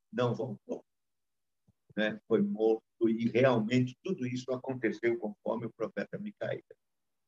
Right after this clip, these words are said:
Então, um espírito maligno da parte do Senhor. Foi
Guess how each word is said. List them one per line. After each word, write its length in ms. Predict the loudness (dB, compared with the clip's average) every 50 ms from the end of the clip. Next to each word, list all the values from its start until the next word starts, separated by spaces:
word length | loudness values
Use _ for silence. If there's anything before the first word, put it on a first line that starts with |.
| _ _ _
Então, 200 | _ 4 4 4
um 120 | 2 0 0
espírito 720 | 0 -2 -6 -12 _ _ -8 -6 -6 -8 -6 -8 -8 -8 -8 _ _ _
maligno 480 | -2 0 0 -2 -4 -8 -8 -8 -10 -2
da 180 | 0 0 0 0
parte 420 | -2 -2 -2 -2 -2 -4 _ -10
do 120 | -10 -10
Senhor. 440 | -6 -4 -2 -2 -2 -4 -6 -10 -16 _ _ _ _ _ _ _ _ _ _ _ _ _ _ _ _ _ _ _ _ _ _
Foi 360 | 0 4 4 4 4 4 0